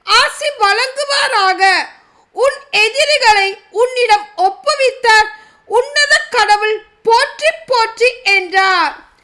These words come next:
அப்பொழுது ஆபிராம் எல்லாவற்றில் இருந்தும் அவருக்கு பத்தில் ஒரு பங்கை கொடுத்தார். சோதோம்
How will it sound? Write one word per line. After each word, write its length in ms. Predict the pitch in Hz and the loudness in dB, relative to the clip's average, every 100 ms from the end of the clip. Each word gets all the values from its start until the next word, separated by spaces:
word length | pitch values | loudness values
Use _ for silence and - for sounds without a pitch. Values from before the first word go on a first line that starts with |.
| _ _ _ - | _ _ _ 0
அப்பொழுது 680 | 415 - - 622 605 587 659 - | 0 0 -2 0 2 0 -2 -2
ஆபிராம் 720 | 392 440 480 440 403 392 392 - _ _ | 2 2 2 0 2 0 -2 -10 _ _
எல்லாவற்றில் 960 | 381 466 494 508 571 571 466 453 508 440 | -4 -4 0 2 2 0 -4 -2 -4 -2
இருந்தும் 600 | 415 403 381 392 370 - _ - | -4 -4 -4 -4 -6 -10 _ -4
அவருக்கு 840 | 370 403 571 587 - - 415 381 - _ _ | 0 0 2 0 -2 -4 -4 -4 -8 _ _
பத்தில் 520 | - 440 440 571 640 - | -2 0 0 -2 -2 0
ஒரு 200 | 466 508 494 | -2 -2 -2
பங்கை 480 | 453 415 415 466 494 | 0 0 0 -2 -2
கொடுத்தார். 840 | 523 415 381 - 415 403 339 - - _ _ _ _ - - | -4 -4 -6 -2 2 2 0 -4 -14 _ _ _ _ -4 0
சோதோம் 580 | 494 554 571 571 605 | 2 2 0 0 -2